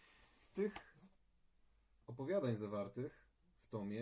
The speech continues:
jest dużo. Powstawały na przestrzeni ponad dwudziestu lat. Czwarte od końca to angielski tytuł Full Spectrum Barrett Jamming. Mało zrozumiane. Jest wersja chińska. Przeczytam sobie, bo tutaj wypisałem. "Quan Pin Dai Zi Se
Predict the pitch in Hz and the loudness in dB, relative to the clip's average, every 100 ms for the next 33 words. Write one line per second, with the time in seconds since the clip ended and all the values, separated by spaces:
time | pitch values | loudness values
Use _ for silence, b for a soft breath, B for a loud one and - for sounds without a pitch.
0 | 135 123 131 - 117 113 104 90 82 107 | -2 -4 -4 -6 -6 -2 -2 -2 -8 -10
1 | - 120 147 151 131 123 120 - 127 123 | -6 2 2 2 0 -2 -4 -2 -2 0
2 | 117 107 104 104 107 - 90 82 - - | 0 -2 -4 -6 -8 -6 -8 -8 -14 -18
3 | - 165 214 175 120 107 92 - 113 143 | -4 -2 2 2 2 -2 -4 -2 -2 -2
4 | - - - 110 110 104 107 120 - 98 | -6 -10 -4 -2 -2 -4 -4 -4 -6 -8
5 | 98 110 110 - 147 156 - - 120 - | -8 -6 -6 -6 -6 -6 -6 -6 -6 -6
6 | 120 110 98 101 101 92 - 101 95 80 | -6 -4 -2 -2 -2 -4 -4 -4 -4 -6
7 | 82 - - - - - B B B B | -12 -18 -20 -20 -20 -20 B B B B
8 | B 123 135 104 95 92 101 113 120 117 | B -2 0 0 0 0 0 2 2 0
9 | - - - - - - 107 110 98 101 | -4 -18 -20 4 4 4 -6 -4 -4 -4
10 | 92 - - 113 110 107 104 - 101 98 | -6 -10 -6 -6 -4 -4 -4 -6 -12 -8
11 | 95 98 92 87 113 90 85 - - 98 | -10 -8 -10 -12 -12 -14 -14 -14 -8 -6
12 | 98 - 151 120 95 92 92 101 - 135 | -6 -6 -8 -4 -4 -2 -2 -4 -4 -6
13 | 123 113 104 | -4 -2 -4